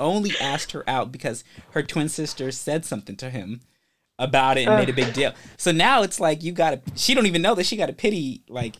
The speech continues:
Speaker 1: you know, he asked you out because he felt like he
Speaker 2: Mm.
Speaker 1: kinda had to at this point.
Speaker 2: Yeah.
Speaker 1: Um,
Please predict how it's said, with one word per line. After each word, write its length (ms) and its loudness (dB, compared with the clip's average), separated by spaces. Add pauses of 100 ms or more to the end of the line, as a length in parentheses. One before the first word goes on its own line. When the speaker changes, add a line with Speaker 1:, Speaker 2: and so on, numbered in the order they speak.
(100)
Speaker 1:
you 140 -8
know, 80 -4
he 140 -2
asked 180 -4
you 80 -2
out 200 -2 (100)
because 300 6
he 60 6
felt 120 4
like 100 0
he 80 -4
Speaker 2:
Mm. 40 -8
Speaker 1:
kinda 220 -4
had 400 -2
to 120 -6
at 140 -8
this 160 -6
point. 340 -8 (400)
Speaker 2:
Yeah. 960 4 (380)
Speaker 1:
Um, 100 -4